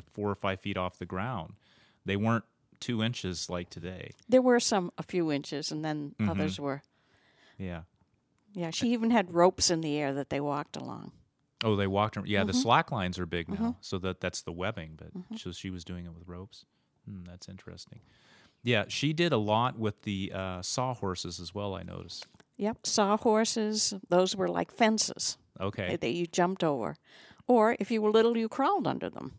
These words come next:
Speaker 1: Mm-hmm.
Speaker 2: And, um, we used to hang, hang tires from them, too, so the kids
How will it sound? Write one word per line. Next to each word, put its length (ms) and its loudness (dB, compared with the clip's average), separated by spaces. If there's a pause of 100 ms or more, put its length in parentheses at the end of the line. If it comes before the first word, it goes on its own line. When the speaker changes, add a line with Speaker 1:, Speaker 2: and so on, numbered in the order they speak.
Speaker 1:
Mm-hmm. 280 -2 (500)
Speaker 2:
And, 440 -4
um, 240 -4
we 100 0
used 180 0
to 60 2
hang, 340 0
hang 320 -2
tires 480 0
from 240 -4
them, 260 -6
too, 320 -2
so 260 -4
the 120 -8
kids 340 -4